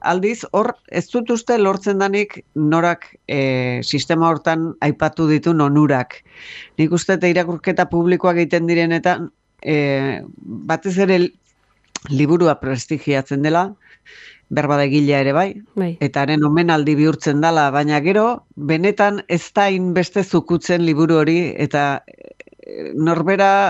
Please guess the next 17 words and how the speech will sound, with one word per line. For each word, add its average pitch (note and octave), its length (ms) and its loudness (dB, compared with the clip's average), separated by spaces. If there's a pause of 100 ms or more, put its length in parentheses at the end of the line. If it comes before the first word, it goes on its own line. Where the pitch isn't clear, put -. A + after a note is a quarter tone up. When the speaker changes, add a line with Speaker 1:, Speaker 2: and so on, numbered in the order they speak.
(120)
Speaker 1:
bihurtzen F#3+ 520 0
da G3+ 120 2
pixkat, F#3+ 440 -4 (580)
ez D#3+ 120 -6
dakit, D#3 360 2
robotagoa E3 840 2
da, C3 200 0
ez? G3+ 180 -6
Robot D3+ 480 -2
baten E3 320 0
antzean E3 360 0
irakurtzen D#3+ 640 0
du, F#3 240 2
baina D3+ 480 0 (140)
puska E3 300 -2
txikia D#3+ 400 2
da, F#3+ 160 4